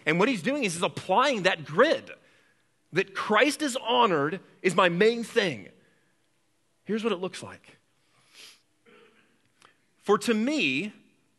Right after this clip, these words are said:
to live is Christ, and to die is gain." And remember, he had that life-death thing. It's almost like he starts thinking,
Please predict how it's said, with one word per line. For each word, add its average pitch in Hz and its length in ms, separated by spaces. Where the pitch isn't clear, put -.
to 190 140
live 214 260
is 208 100
Christ, - 680
and 165 80
to 180 80
die 170 680
is 160 160
gain." 135 480
And 135 120
remember, 160 160
he - 20
had 180 120
that 135 120
life-death 170 480
thing. 92 300
It's 120 120
almost 170 240
like 170 80
he 151 80
starts 156 240
thinking, 131 380